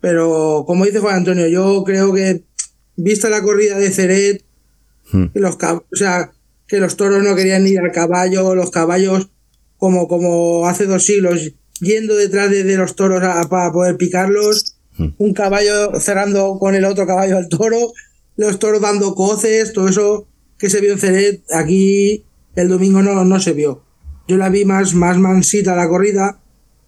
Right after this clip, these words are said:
Speaker 1: pero sí, pe-, yo con peligro sí que la vi, ¿eh? Algunos toros pegaban bocaos,
Speaker 2: Hmm.
Speaker 1: y lo que sí que vi fueron toros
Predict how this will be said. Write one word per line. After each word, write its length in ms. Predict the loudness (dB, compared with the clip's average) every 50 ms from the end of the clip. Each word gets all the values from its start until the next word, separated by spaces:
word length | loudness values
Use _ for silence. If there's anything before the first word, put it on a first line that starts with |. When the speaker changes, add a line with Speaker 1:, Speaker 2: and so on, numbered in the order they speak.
| _ _ _ _ _
Speaker 1:
pero 200 | -2 0 0 0
sí, 200 | 2 2 0 0
pe-, 240 | 0 -2 -2 -4 -2 -2
yo 140 | -2 -2 0
con 160 | 0 -2 -2
peligro 360 | -2 0 0 2 2 2 2
sí 140 | 2 0 0
que 80 | 0 0
la 100 | 0 0
vi, 200 | 0 0 0 2
¿eh? 320 | 2 2 2 0 0 0 0
Algunos 340 | 0 0 0 0 0 -2 -2
toros 220 | -2 -2 -2 -2
pegaban 320 | -2 -4 -2 0 0 0 0
bocaos, 720 | 0 -2 -2 -2 0 0 0 0 -2 -4 -8 -8 -10 -10 -10 -14 -20 -20 _ _ _ -20 -18 -16 -16 -18 -18 -16 -4 -2
Speaker 2:
Hmm. 120 | 0 2
Speaker 1:
y 120 | 2 2 2
lo 140 | 0 0 0
que 100 | -2 -2 -2
sí 220 | -2 -2 -2 0 0
que 80 | -2 -2
vi 200 | 0 0 0 0
fueron 640 | 0 0 0 0 2 2 0 0 0 -2 -4 -2 -2
toros 520 | -2 0 0 2 0 0 -2 -2 -6 -10